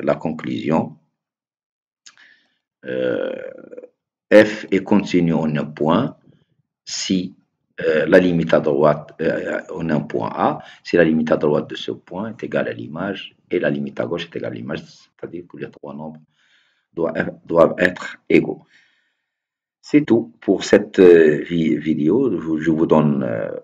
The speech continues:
rendez-vous à la vidéo prochaine, euh, dans laquelle on va, euh, donner le cours sur la continuité. Ce premier cours, ce n'est que pour visualiser la situation, pour,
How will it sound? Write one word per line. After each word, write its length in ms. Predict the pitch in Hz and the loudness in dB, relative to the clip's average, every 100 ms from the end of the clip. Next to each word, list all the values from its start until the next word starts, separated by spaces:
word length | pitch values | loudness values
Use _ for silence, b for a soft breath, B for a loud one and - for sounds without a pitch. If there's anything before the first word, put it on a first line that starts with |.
| _ _ | _ _
rendez-vous 720 | - - 85 82 76 76 71 73 | -20 -12 -8 0 0 0 -6 -10
à 300 | 78 67 57 | -12 -10 -12
la 100 | 80 | -12
vidéo 560 | 67 69 71 67 65 - _ _ _ _ _ | -12 -12 -14 -16 -16 -20 _ _ _ _ _
prochaine, 600 | - - - 98 123 151 - b b b b b _ | -18 -12 -4 -2 -2 -4 -12 b b b b b _
euh, 140 | 78 78 | -2 0
dans 160 | 78 | 0
laquelle 500 | 73 73 76 104 110 - | -2 -4 0 2 2 -4
on 160 | 85 73 | -10 -4
va, 520 | 82 87 104 - _ | 2 2 2 -4 _
euh, 1000 | 65 69 65 71 - - 53 - 52 - - | -4 -2 -2 -4 -6 -6 -8 -10 -14 -18 2
donner 520 | 95 87 82 95 - | 4 6 2 0 -2
le 200 | 82 92 | 4 6
cours 500 | - - 82 180 - _ _ b b _ | 6 2 -4 -4 -10 _ _ b b _
sur 300 | - 101 78 | -4 -2 -2
la 100 | 78 | -6
continuité. 800 | - 82 82 69 - 87 123 - - _ _ _ | -8 -10 -10 -12 -4 2 2 0 -12 _ _ _
Ce 240 | - - - | -20 -10 -10
premier 300 | - 92 82 76 | -4 -4 -2 -4
cours, 320 | - 113 117 | -6 -8 -8
ce 180 | - 85 | -10 -8
n'est 220 | 80 78 - _ _ _ | -6 -8 -14 _ _ _
que 220 | 90 82 | 4 4
pour 400 | 82 85 76 71 | 2 -2 -2 -4
visualiser 760 | - 90 78 76 65 62 76 76 | -6 -6 2 4 4 2 4 4
la 100 | 78 | 4
situation, 840 | - - - - - 82 113 - b b _ _ | -4 -10 -10 -10 -6 -4 -4 -6 b b _ _
pour, 360 | 85 95 - | -2 -2 -4